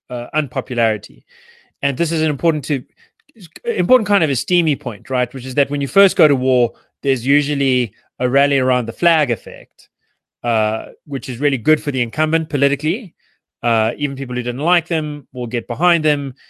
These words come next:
And you very much saw that in American politics, uh, both Afghanistan and Iraq, huge bipartisan, bipartisan support, uh, also bipartisan support for this kind of, uh, dilution of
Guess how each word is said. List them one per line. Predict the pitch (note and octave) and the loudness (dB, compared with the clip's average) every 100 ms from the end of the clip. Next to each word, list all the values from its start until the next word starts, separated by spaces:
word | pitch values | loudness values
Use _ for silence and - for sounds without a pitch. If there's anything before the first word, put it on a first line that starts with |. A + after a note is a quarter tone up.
| _ _ - | _ _ -6
And | B2 | -2
you | B2 | 0
very | D3 D3 | 2 2
much | C3+ B2+ | 0 -2
saw | - C#3 | 2 4
that | B2+ A#2 | 4 2
in | |
American | A#2 B2+ C3 B2+ | 0 2 0 -2
politics, | - C3+ B2 - A#2+ - - - _ _ _ - | -2 0 0 0 -2 -2 -12 -16 _ _ _ -2
uh, | A2+ A2 A2+ - | 0 0 -4 2
both | C#3 C#3 - - _ | 4 4 0 -16 _
Afghanistan | C3 - C3+ C3+ B2+ C3 B2 - | -6 0 0 0 -2 -4 -4 -4
and | C#3 C#3 | -2 0
Iraq, | A#2+ B2+ C3+ A#2 - _ _ _ | 2 4 4 2 -10 _ _ _
huge | - E3 A#2+ | 2 2 4
bipartisan, | C#3 A#2+ - C#3+ B2+ A#2+ - - | 2 2 2 2 2 -4 -8 -2
bipartisan | B2 - C#3 B2 A2+ G#2 | -2 2 2 2 -4 -10
support, | - - F#3+ F3+ E3 - - _ _ _ _ | -14 0 4 4 2 -2 -20 _ _ _ _
uh, | A#2+ A2+ G#2+ A2+ - _ _ | 0 2 0 -4 -12 _ _
also | D#3 C#3 C#3 - | 0 0 -2 0
bipartisan | C3 B2+ C#3 C3 B2 | 0 2 2 0 -2
support | A#2 A2 C3+ B2 | -8 -4 -2 -2
for | B2+ | -4
this | A2 G2+ _ _ _ | -8 -10 _ _ _
kind | C3+ B2+ | -4 -4
of, | A2+ G2+ _ - | -4 -10 _ -18
uh, | A#2 - _ _ _ _ _ | -18 -20 _ _ _ _ _
dilution | B2 A#2+ C3+ C3+ C#3+ B2+ C3+ - | 2 2 2 0 -4 -6 -8 -2
of | B2+ A#2+ A#2 G#2 - | 2 4 4 -2 -12